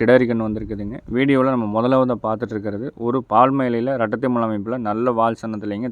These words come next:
தாடகுடி இல்லாம, தவிடு தீவனம் எல்லாமே அருமையா சாப்பிட்டுக்கக்கூடிய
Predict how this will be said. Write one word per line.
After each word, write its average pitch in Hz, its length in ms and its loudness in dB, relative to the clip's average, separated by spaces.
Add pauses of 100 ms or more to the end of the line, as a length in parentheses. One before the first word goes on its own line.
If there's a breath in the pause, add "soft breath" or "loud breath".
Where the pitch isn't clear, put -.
தாடகுடி 113 440 2
இல்லாம, 104 320 -4 (680 soft breath)
தவிடு 127 280 6
தீவனம் 117 360 0
எல்லாமே 113 300 0 (220)
அருமையா 117 340 0 (100)
சாப்பிட்டுக்கக்கூடிய 110 640 -4